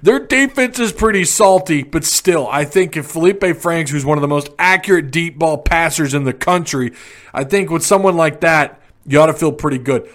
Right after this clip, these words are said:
Let's look at their third down percentage. They're at forty-four, almost forty-five percent. Fourth down, Arkansas defense has not been so hot on fourth downs. Mizzou, nine of fifteen. That's a sixty percent fourth down conversion percentage. That's pretty good.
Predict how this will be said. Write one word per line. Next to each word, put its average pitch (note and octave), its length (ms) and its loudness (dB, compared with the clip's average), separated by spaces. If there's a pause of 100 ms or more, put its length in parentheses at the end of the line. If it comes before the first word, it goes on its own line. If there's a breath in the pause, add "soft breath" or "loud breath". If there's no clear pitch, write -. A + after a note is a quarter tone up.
Let's E3 180 -4
look A#3 120 2
at G3 120 2
their F3 120 2
third E3 320 0
down E3 240 2
percentage. B2+ 460 -2
They're C#3 120 2
at C3 60 -4
forty-four, D#3 800 0
almost D#3 260 -2
forty-five D3 540 -2
percent. C3+ 520 -4
Fourth F3 360 2
down, C#3+ 340 -2 (220 loud breath)
Arkansas D#3 480 0
defense C#3+ 480 -2
has B2 120 -6
not C3 380 0
been B2+ 160 -2
so B2 240 0
hot B2+ 240 0
on A2+ 140 -4
fourth A2+ 260 -6
downs. A#2+ 300 -6 (400 soft breath)
Mizzou, B2+ 520 2
nine A#2+ 380 -2
of A2+ 120 -4
fifteen. B2 440 -6
That's B2 200 -8
a B2 40 -12
sixty - 420 -8
percent - 440 -10
fourth A2+ 200 -6
down G#2+ 320 -8 (380 soft breath)
conversion A2 500 -4
percentage. F#2 600 -10
That's G#2 240 -8
pretty G#2+ 260 -8
good. F2+ 340 -12